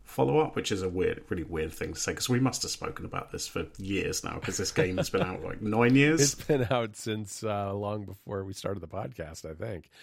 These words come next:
Speaker 2: But
Speaker 1: Uh, yeah.
Speaker 2: and, and you're a big fan. You're a big fan. But, I, you know, Rob, I think we should let folks know where we went. Where did we disappear to? You, you were doing fun things, and I was doing not so fun things.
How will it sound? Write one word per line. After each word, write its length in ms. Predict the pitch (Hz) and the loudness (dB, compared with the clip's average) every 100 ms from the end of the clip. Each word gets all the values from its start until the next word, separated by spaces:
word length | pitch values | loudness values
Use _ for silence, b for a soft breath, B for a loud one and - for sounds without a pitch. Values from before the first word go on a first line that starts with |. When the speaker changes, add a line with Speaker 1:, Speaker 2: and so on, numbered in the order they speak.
| B B | B B
Speaker 2:
But 380 | - 104 98 92 - - - | -4 0 0 -2 -6 -6 2
Speaker 1:
Uh, 260 | 113 107 - | 2 2 -2
yeah. 260 | 104 107 | 0 2
Speaker 2:
and, 180 | 127 127 | 4 4
and 260 | 143 143 143 | 2 2 2
you're 140 | 156 | 2
a 40 | 170 | 2
big 160 | 185 | -2
fan. 240 | - 107 110 | 0 0 2
You're 120 | 156 | 0
a 20 | |
big 160 | 170 - | -2 0
fan. 160 | 139 | 2
But, 160 | 147 147 | 2 0
I, 60 | 147 | -2
you 120 | 170 | 0
know, 200 | 165 135 - - | -2 -4 -12 -8
Rob, 300 | 113 113 92 | 0 2 2
I 60 | 95 | -4
think 260 | - - | -6 -8
we 100 | - 101 | -6 -6
should 680 | - - 143 110 82 113 123 _ _ _ _ _ | -6 -2 0 2 0 -4 -10 _ _ _ _ _
let 220 | - 101 | -6 -6
folks 320 | - 98 - - | -4 -6 -6 -4
know 160 | 98 | -2
where 220 | 87 92 82 | -2 -4 -4
we 120 | 76 | -8
went. 520 | 76 117 - - - _ _ - | -6 -6 -6 -12 -16 _ _ -2
Where 140 | 123 | 0
did 100 | 180 | 0
we 80 | 185 | -2
disappear 460 | 160 - 127 143 | -6 -6 -2 -2
to? 180 | 143 78 | -2 -8
You, 240 | 85 127 143 b b | -2 -2 -2 b b
you 180 | - 139 | 0 2
were 80 | 180 | 2
doing 260 | 156 160 131 | 2 0 0
fun 280 | - 127 | 0 -2
things, 280 | 110 85 80 | -2 -6 -6
and 80 | 95 | -2
I 80 | 104 | 0
was 160 | 104 95 | -2 -4
doing 220 | 98 87 | -6 -4
not 180 | 92 - | -6 -6
so 140 | 73 | -10
fun 240 | - 85 82 | -10 -14 -16
things. 420 | - - - - | -18 -18 -18 -18